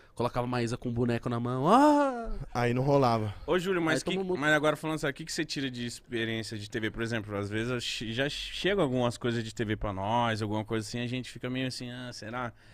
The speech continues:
Speaker 3: O que que você tirou de experiência de você na T V, velho?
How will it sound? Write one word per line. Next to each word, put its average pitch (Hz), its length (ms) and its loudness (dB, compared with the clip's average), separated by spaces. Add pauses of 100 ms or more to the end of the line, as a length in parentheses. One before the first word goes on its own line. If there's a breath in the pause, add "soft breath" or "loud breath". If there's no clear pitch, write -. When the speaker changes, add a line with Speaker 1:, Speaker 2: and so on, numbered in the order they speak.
(200 soft breath)
Speaker 3:
O - 40 -20
que 170 140 0
que - 60 -6
você 156 100 0
tirou 139 220 0
de 127 80 -10
experiência 117 480 -2
de 104 80 -8
você 104 240 -4
na 104 100 -4
T 104 140 -6
V, 104 160 -2
velho? 87 200 -6